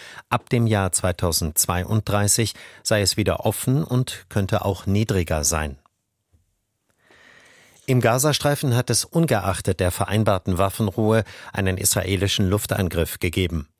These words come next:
Nach Angaben der palästinensischen Nachrichtenagentur Wafa wurden im Viertel Shejaiya in Gaza-Stadt drei Palästinenser durch Schüsse einer Drohne getötet.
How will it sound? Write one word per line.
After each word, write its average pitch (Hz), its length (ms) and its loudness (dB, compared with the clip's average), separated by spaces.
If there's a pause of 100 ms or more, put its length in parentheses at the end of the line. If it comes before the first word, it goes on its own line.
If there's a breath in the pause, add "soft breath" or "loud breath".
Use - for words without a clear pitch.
(420 loud breath)
Nach 104 160 -2
Angaben 139 460 2
der 131 80 2
palästinensischen 101 840 0
Nachrichtenagentur 95 960 -2
Wafa 98 580 2
wurden 98 380 2
im 95 200 0
Viertel 101 500 2
Shejaiya 98 840 0
in 104 220 0
Gaza-Stadt 87 720 0 (380 loud breath)
drei 95 240 2
Palästinenser 104 760 0
durch 101 200 0
Schüsse 98 320 2
einer 101 260 2
Drohne 95 420 2
getötet. - 680 -2